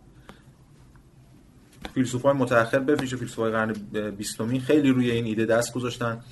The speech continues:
اصلاً کل بحث هایدگر در مورد، چه می‌دونم، کتاب هستی و زمان، پرسش از هستی چیه؟ اینه که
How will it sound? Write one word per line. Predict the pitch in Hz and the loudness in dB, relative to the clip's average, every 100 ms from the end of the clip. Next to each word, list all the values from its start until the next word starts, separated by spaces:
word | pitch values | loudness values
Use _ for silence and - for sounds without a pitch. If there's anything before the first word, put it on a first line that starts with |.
| - - - | -20 -20 -10
اصلاً | 110 131 | -4 -2
کل | 131 147 139 | 4 4 6
بحث | 131 123 - | 4 2 0
هایدگر | 120 110 110 107 123 120 | 2 2 2 2 4 4
در | 117 113 - 110 | 2 -6 -2 0
مورد، | 110 107 107 104 104 - | 0 -2 -2 -2 -4 -8
چه | 113 | -8
می‌دونم، | 107 104 104 - - - | -6 -6 -8 -14 -20 -12
کتاب | 113 117 | -2 2
هستی | 107 104 - | 2 0 -2
و | 113 | -2
زمان، | 110 110 110 104 | 0 0 -2 -2
پرسش | 117 107 | -6 -4
از | 117 110 | -4 -4
هستی | 110 - 135 139 151 151 - - - | -6 -4 0 2 2 -2 -18 -20 -12
چیه؟ | - 147 147 147 147 | -2 4 6 4 0
اینه | 135 139 | -2 -4
که | 135 135 131 | -2 0 0